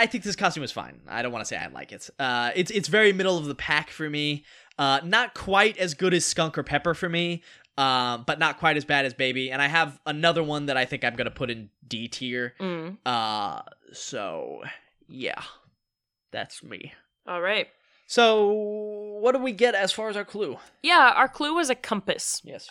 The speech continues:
Speaker 2: Um, with
Speaker 1: Pointing
Speaker 2: the needle,
Speaker 1: north.
Speaker 2: you know, yeah, pointing north. I mean,
Speaker 1: Yeah.
Speaker 2: you know, it had the red to the north, the blue to the south.
Speaker 1: Yeah.
Speaker 2: So, yeah. Um, so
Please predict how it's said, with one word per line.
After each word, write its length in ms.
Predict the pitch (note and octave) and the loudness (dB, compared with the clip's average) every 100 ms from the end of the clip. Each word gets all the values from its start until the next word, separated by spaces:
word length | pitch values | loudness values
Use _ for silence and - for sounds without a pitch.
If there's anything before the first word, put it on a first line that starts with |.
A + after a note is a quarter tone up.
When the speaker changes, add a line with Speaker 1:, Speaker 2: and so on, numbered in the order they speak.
| - | 6
Speaker 2:
Um, 300 | G3+ G3 G3+ | 6 6 2
with 100 | G#3 | 2
Speaker 1:
Pointing 180 | A#3 G#3 | 2 4
Speaker 2:
the 60 | A3 | 4
needle, 240 | A3+ A3+ | 6 8
Speaker 1:
north. 340 | A3 G#3+ E3 | 8 8 6
Speaker 2:
you 60 | G#3+ | 6
know, 280 | F#3+ E3+ E3 | 6 6 4
yeah, 260 | F#3+ E3 | 4 4
pointing 360 | E3+ G3+ F#3 E3+ | 4 2 2 2
north. 420 | E3 D#3 D#3+ - - | 2 2 0 -6 0
I 80 | A#3 | 4
mean, 180 | B3+ B3+ | 4 6
Speaker 1:
Yeah. 20 | |
Speaker 2:
you 40 | |
know, 140 | G3+ E3 | 6 8
it 60 | |
had 180 | G3 F#3+ | 6 6
the 100 | F#3+ | 4
red 160 | F3+ F3+ | 2 0
to 80 | F3 | -2
the 80 | D#3+ | -2
north, 220 | D#3 - | -2 -4
the 80 | D3+ | -6
blue 180 | E3 | -4
to 100 | D#3 | -4
the 100 | D3+ | -4
south. 360 | - D3 C#3 - | -2 -2 -4 -4
Speaker 1:
Yeah. 200 | - G#2 - _ _ _ _ _ _ _ _ _ _ _ - - | -2 -2 -4 _ _ _ _ _ _ _ _ _ _ _ -16 -14
Speaker 2:
So, 180 | - F#3+ | -2 0
yeah. 220 | - - - _ _ _ _ _ _ _ - | 0 -4 -10 _ _ _ _ _ _ _ 8
Um, 640 | D4 D4 D4 D4 C#4+ C#4 - | 8 10 8 6 4 0 0
so 800 | - E4 D#4 D4+ D4+ D4+ C#4 | 2 6 8 8 8 6 4